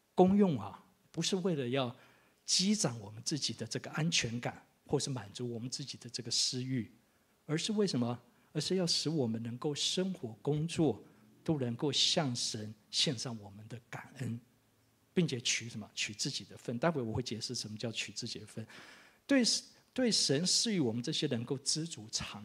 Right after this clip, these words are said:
乐啊，这非常重要。而在这个与神同行的这个过程里面，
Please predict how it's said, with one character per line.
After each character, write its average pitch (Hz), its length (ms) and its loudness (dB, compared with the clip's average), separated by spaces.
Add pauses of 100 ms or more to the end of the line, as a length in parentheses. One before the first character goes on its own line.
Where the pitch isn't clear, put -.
(120)
乐 131 200 0
啊， 95 180 -14
这 139 140 0
非 139 140 -4
常 113 160 -4
重 110 200 -8
要。 110 200 -10 (320)
而 180 160 2
在 233 160 4
这 220 160 -2
个 185 100 0
与 127 180 -2
神 135 320 -2
同 151 300 -4
行 143 220 -2
的 131 100 -2
这 170 200 0
个 143 120 -2
过 190 300 2
程 120 260 -4
里 104 80 -10
面， 120 260 -2